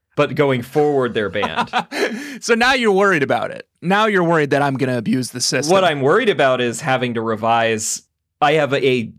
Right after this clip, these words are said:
Speaker 1: an upcoming strategy that is based on the fact that I have that Pikachu, is what I would say. I got that Pikachu based on going back to a route I had already done.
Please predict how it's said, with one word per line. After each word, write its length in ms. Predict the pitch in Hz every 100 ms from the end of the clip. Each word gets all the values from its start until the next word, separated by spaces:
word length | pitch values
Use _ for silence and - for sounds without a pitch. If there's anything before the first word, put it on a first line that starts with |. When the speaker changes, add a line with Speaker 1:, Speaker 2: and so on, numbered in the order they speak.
| -
Speaker 1:
an 180 | 143 147
upcoming 640 | 139 135 - 135 120 110
strategy 680 | - - 123 123 113 113 107
that 160 | 104
is 120 | 101
based 440 | - 113 117 - 73
on 160 | 104
the 80 | 98
fact 300 | - 98 -
that 100 | 98
I 60 | 98
have 180 | 92 87
that 200 | 85 -
Pikachu, 540 | 104 - - - - _
is 160 | 110 98
what 100 | 87
I 80 | 62
would 140 | 52
say. 260 | - - - _ _ _ 135
I 100 | 135
got 240 | 143 139
that 220 | 135 -
Pikachu 920 | - 175 175 135 - 104 98 92 95
based 420 | 101 131 135 135 139
on 200 | 117 110
going 300 | 117 113 107
back 300 | 117 120 120
to 100 | 123
a 100 | 107
route 300 | 101 107 -
I 100 | 104
had 100 | 104
already 240 | 101 95
done. 520 | 87 117 107 87 80